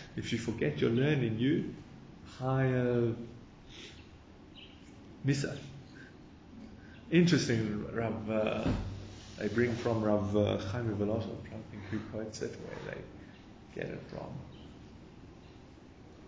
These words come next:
But I think this would, this will illustrate that point. I'm, I'm trying to remember the source. I think it might be in one of the books that are attributed to, uh,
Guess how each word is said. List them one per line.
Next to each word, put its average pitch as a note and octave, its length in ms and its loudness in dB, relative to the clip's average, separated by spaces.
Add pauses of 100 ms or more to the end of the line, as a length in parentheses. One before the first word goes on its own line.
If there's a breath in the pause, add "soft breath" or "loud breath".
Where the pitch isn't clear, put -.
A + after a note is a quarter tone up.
(1300)
But G2 100 4
I G2 80 6
think G#2+ 160 6
this A2+ 220 6
would, G#2+ 240 6
this A#2 200 6
will A2 220 4
illustrate A#2+ 420 4
that - 220 0
point. A#2 220 2
I'm, - 160 0
I'm A#2 100 0
trying C#3 160 2
to A#2+ 60 4
remember A#2 220 6
the G#2+ 100 2
source. C3 280 0
I - 60 -4
think A#3+ 220 -2
it A2 160 -2
might A2+ 320 0
be G#2+ 100 4
in G#2 100 0
one G#2+ 140 2
of G2 160 -4
the G2+ 160 0 (400 loud breath)
books E3+ 220 4
that G2 140 0
are - 80 0
attributed C#3 580 2
to, - 220 0
uh, G2+ 200 4